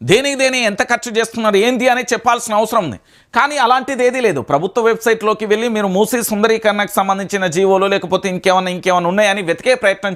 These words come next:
చేయండి. అవి ఎక్కడైనా కూడా మచ్చుకి తునుక కూడా కనబడదు.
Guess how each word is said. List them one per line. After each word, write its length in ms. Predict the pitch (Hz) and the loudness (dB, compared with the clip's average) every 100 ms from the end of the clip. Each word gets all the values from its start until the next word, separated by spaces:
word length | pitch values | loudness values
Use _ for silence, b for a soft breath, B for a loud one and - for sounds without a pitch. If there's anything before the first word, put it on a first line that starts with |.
| 180 | -2
చేయండి. 260 | 147 107 - _ _ B B B - | -2 -4 -10 _ _ B B B 0
అవి 260 | 185 233 | 0 2
ఎక్కడైనా 540 | 220 220 294 277 262 240 | -2 0 0 0 0 0
కూడా 280 | 240 233 226 | 2 0 2
మచ్చుకి 600 | 196 - 254 214 190 - _ _ _ _ _ | 0 -2 -4 -4 -4 -6 _ _ _ _ _
తునుక 320 | 202 247 254 | -2 0 2
కూడా 200 | 254 254 | 2 2
కనబడదు. 380 | 247 185 135 92 | 2 0 -2 -6